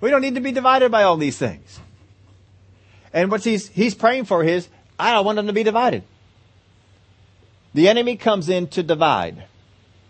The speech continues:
He sows thoughts. He sows, uh, covetousness.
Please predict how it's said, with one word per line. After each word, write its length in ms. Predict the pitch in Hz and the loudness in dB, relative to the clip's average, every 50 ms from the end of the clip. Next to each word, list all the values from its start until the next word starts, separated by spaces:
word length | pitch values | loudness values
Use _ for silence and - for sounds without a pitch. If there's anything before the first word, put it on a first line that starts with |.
| _ _ _ _ _ _ _ _ - - | _ _ _ _ _ _ _ _ -18 -10
He 160 | 104 110 110 | -8 -8 -8
sows 400 | - - 123 113 107 101 - - | -6 -4 -4 -4 -4 -6 -10 -14
thoughts. 720 | - - - - 170 196 202 - - - - - - - - _ _ _ _ _ _ _ _ _ _ _ - - _ _ | -10 0 2 2 2 2 -2 -6 -12 -16 -16 -16 -16 -20 -20 _ _ _ _ _ _ _ _ _ _ _ -20 -20 _ _
He 240 | - 131 127 120 | -4 -2 -2 -2
sows, 680 | 110 - - 127 113 104 98 101 101 98 - - - - - _ _ _ _ _ _ _ _ _ _ _ _ _ - | -4 -6 -2 -2 0 0 -2 -4 -8 -10 -10 -14 -16 -18 -20 _ _ _ _ _ _ _ _ _ _ _ _ _ -12
uh, 240 | 104 92 87 82 - - - _ | -10 -8 -8 -8 -8 -10 -16 _
covetousness. 1000 | - 190 185 202 202 - 214 196 - - 190 190 202 190 - - - - - | -2 -2 0 0 -2 -2 -4 -4 -4 -4 -6 -6 -6 -8 -8 -12 -14 -16 -18